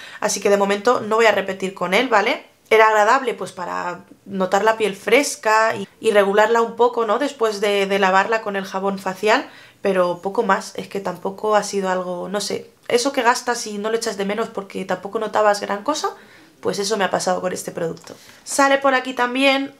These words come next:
esta mini talla de un exfoliante facial de la marca Dermalógica, es el Daily Microfoliant. Esto era un exfoliante que venía así como unos polvitos que parecía harina, entonces tú lo, nada, le ponías un par de gotitas de agua, se hacía como una pastita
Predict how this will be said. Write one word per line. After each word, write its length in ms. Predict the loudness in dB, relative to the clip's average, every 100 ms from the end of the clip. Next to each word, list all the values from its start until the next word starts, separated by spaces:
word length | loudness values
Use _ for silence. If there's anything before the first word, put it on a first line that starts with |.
| _
esta 480 | 2 2 4 4 4
mini 260 | 2 -2 0
talla 400 | 2 4 4 2
de 260 | 0 -4 -4
un 160 | -6
exfoliante 680 | -6 -4 0 2 0 0 -4
facial 540 | -4 -4 4 4 4
de 100 | 0
la 80 | 0
marca 360 | 2 0 0 0
Dermalógica, 800 | 0 0 0 0 -2 -2 0 2
es 200 | 2 0
el 120 | 0
Daily 300 | 4 4 2
Microfoliant. 720 | -2 -4 -6 0 2 4 0 -2 -14 -6 0
Esto 240 | 2 2
era 100 | 2
un 80 | 2
exfoliante 520 | -2 0 2 2 2
que 60 | 0
venía 180 | 2
así 180 | 0 -4
como 160 | -6 -6
unos 180 | -6 -2
polvitos 540 | -2 -2 -4 -6 -6
que 100 | -6
parecía 380 | -6 -4 0 2
harina, 360 | 2 0 -4 -6 -20 -12
entonces 340 | -6 0 0
tú 100 | 2
lo, 280 | 2 2 0 -2
nada, 260 | 0 2
le 80 | 0
ponías 340 | -2 -2 -4 -6
un 120 | -4
par 140 | 0 2
de 80 |
gotitas 420 | 0 -2 -2 -2 2
de 80 |
agua, 240 | 2 4 0
se 120 | -2
hacía 180 | -4 -4
como 180 | -4 -2
una 160 | -2
pastita 520 | -2 -4 -4 2 2